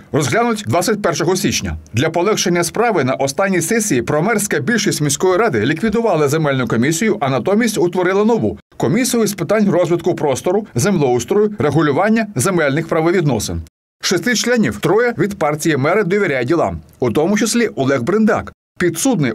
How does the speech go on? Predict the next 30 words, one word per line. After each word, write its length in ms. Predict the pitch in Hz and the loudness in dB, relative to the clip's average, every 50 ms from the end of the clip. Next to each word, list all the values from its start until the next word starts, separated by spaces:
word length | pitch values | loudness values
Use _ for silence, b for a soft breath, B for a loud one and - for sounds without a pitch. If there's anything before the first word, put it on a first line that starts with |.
| - - - | -6 -8 -4
по 140 | - 147 139 | -2 0 0
земельній 400 | 139 151 170 202 190 156 156 156 | 2 2 2 2 2 0 0 0
справі 440 | 151 - - 220 240 190 131 117 107 | -2 -2 0 0 0 2 2 0 0
зі 100 | 127 135 | 0 0
збитком 400 | 107 110 196 240 208 226 226 208 | 0 0 0 0 0 0 0 0
у 80 | - 170 | 0 0
шістсот 400 | - 208 175 - - 233 240 135 | 0 0 0 0 0 0 0 0
вісімдесят 540 | 151 170 - 208 175 185 185 - 214 214 160 | 0 0 0 0 0 0 0 0 0 0 0
дев'ять 320 | 151 175 156 156 156 151 | 0 0 0 0 0 0
мільйонів 400 | 160 175 196 180 156 123 120 131 | 0 2 2 2 2 0 0 0
гривень. 360 | 127 139 147 139 113 98 87 80 - - - - - _ - - | 0 0 0 0 0 -2 -4 -6 -10 -16 -20 -20 -20 _ -6 -4
Адміністрація 760 | 123 113 120 139 151 165 160 156 208 226 226 214 - 190 175 | -2 0 0 2 0 0 0 0 0 0 0 0 0 -2 0
Державної 520 | 143 165 151 135 185 196 175 165 160 151 | 0 0 0 0 0 0 0 0 0 -2
прикордонної 640 | 147 165 165 160 147 143 190 185 170 170 170 170 160 | -2 -2 -2 -2 0 0 0 0 0 0 0 0 0
служби 380 | 160 247 262 208 - 107 101 | 0 0 0 0 0 0 -2
просить 400 | 101 107 170 240 - 247 208 - | 0 0 0 0 0 -2 -2 -2
передати 420 | - 196 175 170 160 190 202 196 214 | -2 -2 0 0 0 0 0 0 0
ділянку 440 | 165 180 151 143 139 147 147 190 175 | 0 2 2 2 0 0 -2 -4 -2
під 200 | - 185 180 175 | 0 0 0 0
санаторієм 540 | 208 180 170 156 165 202 190 180 170 160 | 0 -2 0 0 0 0 0 0 0 -2
«Аркадія» 540 | - - 135 139 - 226 233 208 151 151 131 | -2 -2 -2 -2 -2 -2 0 0 0 0 0
на 80 | 120 139 | 0 0
Гагарінському 640 | 139 139 151 151 139 131 - - - 131 127 117 | 0 0 0 0 0 -2 -2 -2 0 0 0 0
плато 340 | 104 135 135 135 226 233 208 B B _ | 0 -2 0 0 0 0 0 B B _
площею 500 | - 143 202 208 180 - - 165 147 - - | 0 0 2 2 0 0 0 0 0 -2 -2
п'ять 280 | - 180 190 170 139 143 | -2 -2 0 0 -2 -2
і 120 | - 143 151 | -2 -2 0
вісім 320 | 156 185 170 - 175 143 | 0 0 0 0 0 0
десятих 300 | 131 147 165 147 143 139 | 0 0 -2 -2 -2 -2
гектара 460 | 113 127 110 - - 226 226 147 - | -2 -2 -2 -2 0 0 0 0 -2